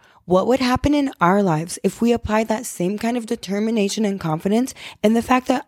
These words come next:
our goals would be achieved in one way or another? What would happen if stopping was no longer an option? How far could we get if we stopped questioning if we're going to continue pursuing this goal and spend a whole year working on how to achieve this goal?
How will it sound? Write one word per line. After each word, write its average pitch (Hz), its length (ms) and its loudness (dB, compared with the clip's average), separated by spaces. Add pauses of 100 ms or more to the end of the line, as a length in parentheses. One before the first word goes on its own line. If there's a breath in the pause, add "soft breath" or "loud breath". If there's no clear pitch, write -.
our 202 320 4
goals 262 380 2
would 208 200 0
be 202 160 0
achieved 196 320 -2
in 190 140 2
one 185 180 2
way 180 120 2
or 170 60 2
another? 170 460 0 (1000 soft breath)
What 180 220 2
would 294 140 2
happen 240 540 2
if 202 120 -2
stopping 190 480 2
was 214 180 2
no 185 120 4
longer 214 280 4
an 175 120 2
option? 170 500 -6 (840 loud breath)
How 190 200 2
far 269 220 2
could 285 180 0
we 320 140 4
get 202 340 -2
if 190 100 -4
we 214 80 -2
stopped 208 360 -2
questioning 208 460 0 (300 loud breath)
if 202 360 2
we're 254 120 6
going 247 340 2
to 269 100 2
continue 254 400 2
pursuing 247 420 0
this 240 140 -2
goal 240 280 0 (380 loud breath)
and 220 140 0
spend 247 280 -4
a 233 80 -2
whole 196 420 2
year 247 180 4
working 220 360 2
on 202 200 2 (220 soft breath)
how 208 500 2
to 185 240 -2
achieve 165 360 -4
this 160 200 -8
goal? 160 320 -8